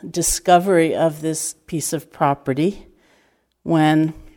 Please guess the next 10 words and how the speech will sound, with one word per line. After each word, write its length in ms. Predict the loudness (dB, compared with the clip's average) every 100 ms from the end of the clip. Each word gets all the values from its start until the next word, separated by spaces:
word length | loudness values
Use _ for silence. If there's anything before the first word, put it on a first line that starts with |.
| _ _ _ _ _ _ -4
uh, 200 | 2 2
Joseph 460 | 4 4 4 2 -2
and 160 | -4
Jack 340 | 0 0 0 -4
Cornfield 460 | -8 -6 -4 -2
and 120 | 0 0
I 180 | 2
and 160 | 0 -2
some 180 | -6 -8
friends 600 | -4 -2 0 -2 -4 -10